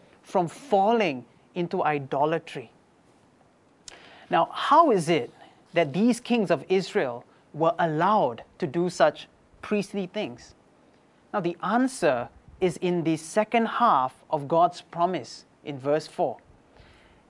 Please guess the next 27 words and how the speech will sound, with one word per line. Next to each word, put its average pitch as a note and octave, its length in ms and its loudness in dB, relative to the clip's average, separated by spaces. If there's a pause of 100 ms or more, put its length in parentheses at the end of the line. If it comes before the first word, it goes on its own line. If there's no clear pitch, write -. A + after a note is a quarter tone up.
(160)
David B3 540 4
and E3+ 140 -2
the, D#3 120 0 (200)
and E3+ 140 -2
the D3+ 60 2
kings G3 600 0
after F#3 300 0
him B2+ 340 -6 (520)
were D#3+ 220 2
not F3 600 2
priests G3 640 0
after E3 220 2
the D#3+ 260 -4
order G3 300 4
of D3 140 0
the C#3+ 100 -6
tribe G3+ 560 0
of B2+ 200 -2
Levi. D3 640 2 (680)
They D#3 180 2
were C#3+ 180 2
priests - 800 -4 (380)
after F3 300 4
the D#3 260 -2
order F#3 560 6 (300)
of C#3 220 -2
Melchizedek. C#3 880 -6